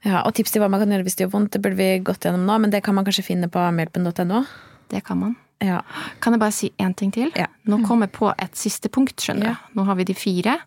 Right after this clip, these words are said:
Speaker 1: Ja.
Speaker 2: og så har vi nummer fem. Jeg har så vidt vært innom det, men det med normal spedbarnsatferd, at man klarer å sette seg litt inn i hva er det som egentlig er normal oppførsel. Hva betyr det når babyen gråter, når den gjør sånn og sånn? Ehm,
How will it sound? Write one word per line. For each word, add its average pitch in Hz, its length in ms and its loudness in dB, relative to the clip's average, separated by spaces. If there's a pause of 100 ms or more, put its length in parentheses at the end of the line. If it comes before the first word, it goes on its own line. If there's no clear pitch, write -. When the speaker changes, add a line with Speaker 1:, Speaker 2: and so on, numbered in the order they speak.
(180)
Speaker 1:
Ja. 208 80 -2
Speaker 2:
og - 320 -12
så - 80 -2
har 190 80 2
vi 180 60 2
nummer 180 160 2
fem. 254 280 2
Jeg 208 100 2
har 214 140 2
så 190 160 -2
vidt 208 180 -4
vært - 220 -4
innom 208 320 2
det, 165 200 0
men 202 200 4
det 208 180 2
med 185 300 2
normal 196 500 2
spedbarnsatferd, 185 1400 -2 (460)
at 190 180 -2
man 190 180 4
klarer 202 380 2
å 175 340 2 (440)
sette 220 220 -2
seg 202 160 0
litt 214 200 0
inn 226 200 4
i 170 120 0 (140)
hva 226 300 0
er 196 160 0
det 160 120 -4
som - 140 -6
egentlig 180 480 0
er 180 220 0
normal 175 540 2
oppførsel. - 480 -6 (540)
Hva 233 200 2
betyr 208 460 0
det 165 100 0
når 170 160 0
babyen 170 440 0
gråter, 175 500 -4
når 190 160 2
den 185 140 2
gjør 180 160 0
sånn 170 280 -4
og 160 60 -4
sånn? 165 240 -2 (580)
Ehm, 170 580 0